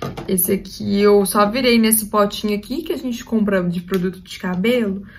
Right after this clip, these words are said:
virei aqui. Minha caneta, né,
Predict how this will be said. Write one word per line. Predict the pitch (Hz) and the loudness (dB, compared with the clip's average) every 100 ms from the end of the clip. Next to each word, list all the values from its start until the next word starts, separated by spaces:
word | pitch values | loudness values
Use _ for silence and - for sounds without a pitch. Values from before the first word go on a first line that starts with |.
| - - | -20 -16
virei | 196 196 220 202 214 | -8 -2 2 2 2
aqui. | 220 - - - - - _ - - - - - _ - | -2 -10 -18 -20 -20 -20 _ -20 -20 -20 -20 -20 _ -2
Minha | 240 254 254 | 0 0 -4
caneta, | 262 277 254 254 - 294 | -2 0 0 0 0 2
né, | 285 262 277 302 | 2 0 -2 -6